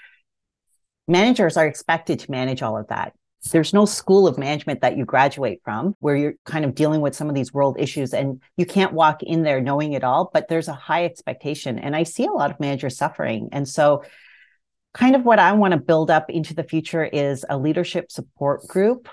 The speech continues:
I want to build a group where we can come together, share experiences in a trusted environment, and provide some support and services for these people through a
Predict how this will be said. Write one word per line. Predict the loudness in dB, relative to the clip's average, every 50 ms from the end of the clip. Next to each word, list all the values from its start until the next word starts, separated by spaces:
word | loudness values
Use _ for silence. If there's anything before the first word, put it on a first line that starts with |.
| -20 _ _ _ _ _ 0
I | 2
want | 2 4
to | 2 2
build | 4 2 4 4 2
a | 0
group | 0 -2 -4 -2 -2
where | -2 -2 -2
we | -2 -4
can | -6 -8 -10 -10
come | -8 -6 -6 -4
together, | -4 -4 -2 -2 -2 0 2 2 2 2 2 0 -2 -6
share | -10 -10 -4 -2 0 0 0
experiences | 0 -2 -8 -10 -8 -6 -6 -4 -6 -6 -8 -6 -4 -2 -2 -2 -2 -6 -10 -14 -6
in | -2 0 0
a | -2
trusted | -2 -4 -6 -6 -6 -4 -4 -4 -2
environment, | -2 -2 0 0 2 2 0 0 0 -2 -4 -4 -6 -10 _ _ _ -6
and | -6 -4 -4
provide | -2 0 2 2 2 2
some | 0 -4 -4 -4 -4 -8 -10 _ _ _ _ _ _ _ _ _ _ _ _
support | -4 -4 -4 -2 2 2 2 2 2
and | -2 0
services | 0 -2 -2 -2 -2 -2 -4 -4 -4 _ -4
for | 0 2 2 2
these | 2 0 -2 -4 -4
people | -8 -8 -6 -2 0 2 2 2 2 -2 -6 _
through | -2 4 6 6 6 6 4 2
a | 2 2 2 2 0